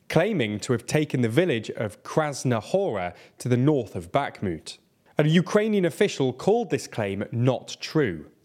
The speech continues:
The U K's Ministry of Defence acknowledged that Wagner Group forces had almost certainly made further small gains to the north of Bakhmut, but said that the tactical Russian advance on the south of the town had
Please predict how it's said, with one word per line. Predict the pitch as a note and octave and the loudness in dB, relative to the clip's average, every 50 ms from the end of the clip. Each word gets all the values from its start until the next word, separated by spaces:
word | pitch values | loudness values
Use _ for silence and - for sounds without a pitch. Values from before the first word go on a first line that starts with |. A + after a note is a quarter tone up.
| _ _ _ _ _ | _ _ _ _ _
The | - D3+ E3+ A3 | 6 8 8 8
U | A#3+ | 6
K's | A#3 - G3 F#3+ F#3 D#3+ C3+ | 6 2 0 0 0 0 2
Ministry | D3+ E3+ G3 A3+ - - - G3 | 2 2 2 2 0 0 2 2
of | F#3 F3 - | 2 2 0
Defence | E3+ D#3+ - D#3+ B2 G#2+ G2+ - - | -2 -2 0 -2 -2 -2 -6 -10 -10
acknowledged | - C#3 - - D3+ F3 G3 F#3 D3 A#2 - - | -10 -6 0 2 2 4 4 2 -2 -4 -2 -2
that | - C#3 C#3 | -2 -2 0
Wagner | A2+ D3 F3+ F#3+ - G3 F3+ | 0 0 0 0 0 -2 -2
Group | D3 - E3+ D3+ D3 - | 2 2 2 2 0 -2
forces | - - A3 A#3+ A#3 A3+ - - G2 G2+ G2 - - - - _ | 2 2 2 2 2 -2 -4 -4 -4 -4 -4 -8 -14 -20 -20 _
had | - F#3 E3+ E3 - - - | -2 -2 -2 -2 -4 -4 0
almost | - E3+ F3+ F#3 F3+ F3 E3+ D#3+ - - - | 0 2 2 2 0 0 0 -2 -6 -2 0
certainly | - F#3 G3 G3 G3 - C#3+ A#2+ B2 B2 | 0 0 0 -2 -4 -4 -2 0 0 2
made | B2+ B2 B2 A#2+ | 2 2 0 -2
further | A#2+ - - - D#3+ E3 D#3+ C3+ C3 A#2+ | -4 -4 -2 -2 -2 -2 -2 -2 -4 -4
small | - - - - C3+ C#3+ C#3+ C3+ B2 A#2 - - | -4 -4 0 2 2 2 2 2 0 -4 0 0
gains | G3+ A3 G#3 F3+ D#3+ D3+ C#3 - | 2 2 2 2 0 -2 -2 -6
to | - B2+ | -4 -2
the | B2+ A#2+ | 0 2
north | B2+ D3+ E3+ D#3+ D3 - - | 2 2 2 2 0 -4 -6
of | A2+ G#2 - | -8 -4 -2
Bakhmut, | - G3+ G#3 - - - - F#3+ E3+ E3 - - - - - - _ | -2 -2 -2 -4 -6 -4 -4 -4 -4 -6 -8 -14 -18 -20 -20 4 _
but | - C4 C4+ C#4 - | 6 6 6 2 -2
said | - F3+ C#3 C3 C3+ C#3+ | -2 -2 -2 -2 -4 -4
that | E3+ - | -4 -4
the | D3 | -4
tactical | - - - G#3+ G#3+ G3 - G#3 - - G3 F3+ C#3 | -4 -4 -4 -4 -4 -4 -6 -6 -2 0 0 2 2
Russian | C3 F#3 F3+ - - F3 | 2 0 0 -2 -2 -2
advance | E3 D#3 C#3 C3 C#3+ B2 A#2 A#2 B2 - | -2 0 -2 -2 -2 -4 -4 -6 -8 -4
on | C3 B2+ | -2 -2
the | A#2+ A2+ | -2 -2
south | - - - G3 G#3+ G#3 - - | 0 0 0 0 -2 -4 -6 -6
of | B2+ A2 | -6 -4
the | A#2 G2+ | -6 -4
town | - - G2+ F2+ E2+ E2+ F2 - - | -2 -4 -4 -2 -4 -8 -10 -8 -4
had | - C#3+ C3+ - | -4 -4 -4 -4